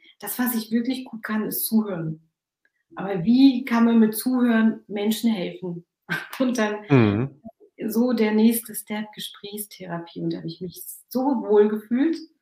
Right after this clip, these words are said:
Speaker 1: und hab dann noch die E M D R, äh, Therapeutin mit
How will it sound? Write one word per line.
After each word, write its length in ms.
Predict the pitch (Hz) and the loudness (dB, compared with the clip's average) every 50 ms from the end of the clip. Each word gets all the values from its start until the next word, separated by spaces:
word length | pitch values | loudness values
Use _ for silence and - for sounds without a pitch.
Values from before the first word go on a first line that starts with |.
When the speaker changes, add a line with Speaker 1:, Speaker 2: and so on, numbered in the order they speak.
| _ _ _ - - - - - _ _ _ _ _ _ | _ _ _ -20 -20 -20 -20 -20 _ _ _ _ _ _
Speaker 1:
und 500 | - 208 208 214 208 208 208 214 208 208 | -8 -6 -6 -4 -4 -6 -6 -8 -8 -8
hab 120 | 202 202 | -10 -10
dann 160 | - 208 196 | -8 -6 -6
noch 160 | 190 190 190 - | -6 -6 -6 -8
die 360 | - 185 180 175 - - - - | -12 -10 -10 -8 -10 -10 -12 -12
E 160 | 170 190 202 | -8 -2 -2
M 160 | 208 208 190 | -2 0 -2
D 200 | 170 185 170 - | -2 -4 -4 -6
R, 360 | - 170 190 208 220 226 - - | -6 -4 -2 -2 -2 -2 -4 -6
äh, 340 | - 180 185 180 180 180 180 180 _ _ _ _ _ | -10 -8 -8 -6 -6 -8 -8 -12 _ _ _ _ _
Therapeutin 880 | - - 190 170 175 185 180 - - 190 185 196 202 - 226 214 202 190 | -16 -14 -12 -10 -10 -12 -12 -10 -6 -4 -4 -4 -2 -2 -2 -2 -2 -4
mit 260 | 190 190 - - - | -8 -10 -10 -14 -18